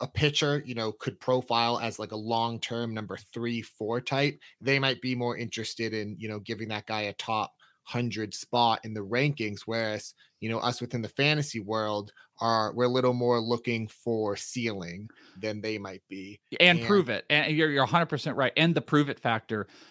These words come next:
Speaker 2: of, like, well, this guy hasn't even gotten to the level where we're more gamblers. Fantasy is more gambling. I tend to be a little bit of a mix between, like, Ja-,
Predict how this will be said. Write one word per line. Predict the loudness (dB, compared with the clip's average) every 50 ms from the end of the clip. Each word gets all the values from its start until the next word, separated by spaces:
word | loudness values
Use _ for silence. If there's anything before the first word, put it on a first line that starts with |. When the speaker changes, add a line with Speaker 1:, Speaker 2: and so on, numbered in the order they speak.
| -6 0
Speaker 2:
of, | 2 4 4 4 2 -2 -4 -2
like, | 2 4 4 4 2 0 -4 -8
well, | 2 6 8 8 10 8 6
this | 6 2 0 2
guy | 4 4 4 4 4 2 0
hasn't | 2 4 2 4 2 0 -4 -2
even | -2 0 0 0 0 0
gotten | 0 0 0 0 -2
to | -4 -6 -12 _ -8
the | -2
level | 0 0 0 0 -2 -2 -2 -2 -2 -4 -6 -10 -20 -14 -2
where | 2 4 6 6 6
we're | 6 6 6 6
more | 6 6 4 4
gamblers. | 4 2 0 2 2 0 -2 -4 -8 -8 -10 -8
Fantasy | -2 0 0 0 0 0 0 0 0 0
is | 0 0 0
more | 0 0 0
gambling. | 0 0 -2 0 0 0 -2 -4 -6 -10 -20 -20 -20 _ _
I | 6 6 6 4
tend | 0 _ -2 -2 0 2 0
to | 0
be | 0 0 -2
a | 0
little | 2 2 2 2
bit | 2 2
of | 0 2
a | -2
mix | -2 0 0 -2 -4 -6 -6
between, | _ -6 -6 -4 -4 -2 0 0 0 -2 -2 -6 _ _ _
like, | 4 4 4 4 2 -2 -10 _ _
Ja-, | -14 -14 -14 -14 -14 -10 -2 0 2 2 0 0